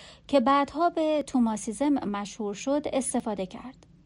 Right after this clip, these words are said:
فلسفه آکویناس در جایگاه عالی‌ترین مرجع فکری و کلامی قرار گرفت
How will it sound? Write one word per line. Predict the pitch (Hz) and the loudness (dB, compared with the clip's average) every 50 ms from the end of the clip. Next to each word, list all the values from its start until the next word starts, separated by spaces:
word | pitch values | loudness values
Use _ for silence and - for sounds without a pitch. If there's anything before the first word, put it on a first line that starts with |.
| _ - - - - - - - - | _ -20 -20 -20 -20 -20 -20 -4 2
فلسفه | - 247 240 233 - 233 220 - 233 226 226 | 4 4 4 4 2 0 -2 0 2 2 2
آکویناس | 233 - 220 220 - - 220 202 202 214 240 294 330 330 - | 2 2 0 0 0 -2 -2 -2 -2 0 2 2 2 4 4
در | - 269 254 285 269 262 269 | 4 4 4 4 4 4 4
جایگاه | 247 262 254 254 247 269 277 277 262 294 | 2 2 2 2 2 2 2 2 2 0
عالی‌ترین | - - - 240 240 233 226 233 233 - 240 233 226 226 226 226 220 - | 0 0 0 0 0 2 0 0 -2 0 0 0 2 2 0 0 0 0
مرجع | 233 233 240 240 240 233 - 302 320 349 339 | 2 2 2 2 2 0 0 0 0 0 0
فکری | - - 262 240 - - 233 233 | -2 -2 -2 -2 -2 -2 -2 -2
و | 226 233 233 | 0 -2 -2
کلامی | - 240 233 226 220 226 247 269 247 | -2 -2 -2 0 2 2 2 2 2
قرار | - 190 190 196 190 190 - | 0 -2 -2 -4 -6 -6 -8
گرفت | - - - - 240 - - | -8 -10 -10 -10 -12 -14 -16